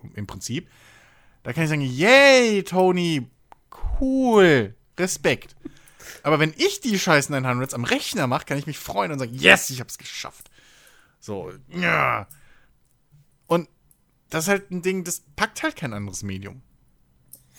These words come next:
Egal auf welcher Ebene. So, das ist halt dieses komplette Alleinstellungsmerkmal von Videospielen.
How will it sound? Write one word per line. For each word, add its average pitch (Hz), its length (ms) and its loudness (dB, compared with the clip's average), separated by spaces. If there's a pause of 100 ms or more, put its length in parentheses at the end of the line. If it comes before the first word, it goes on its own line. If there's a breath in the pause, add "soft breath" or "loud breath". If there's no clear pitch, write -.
(280 loud breath)
Egal 143 220 2
auf 190 120 0
welcher 170 240 -4
Ebene. 151 300 -8 (1300)
So, 95 120 -16
das 113 180 -12
ist 135 140 -10
halt 151 260 -10
dieses 139 280 -10 (240)
komplette - 460 -8
Alleinstellungsmerkmal 117 1000 -6 (600)
von 139 160 -8
Videospielen. 120 480 -10